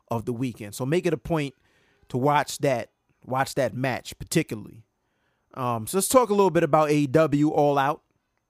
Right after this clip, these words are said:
Everybody is obviously talking about Jericho being the, uh,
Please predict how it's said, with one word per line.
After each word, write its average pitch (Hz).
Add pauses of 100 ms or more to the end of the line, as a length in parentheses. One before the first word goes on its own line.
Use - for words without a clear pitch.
(1700)
Everybody 170
is 135
obviously 151
talking 139
about 123 (300)
Jericho 147
being 131
the, 123
uh, 113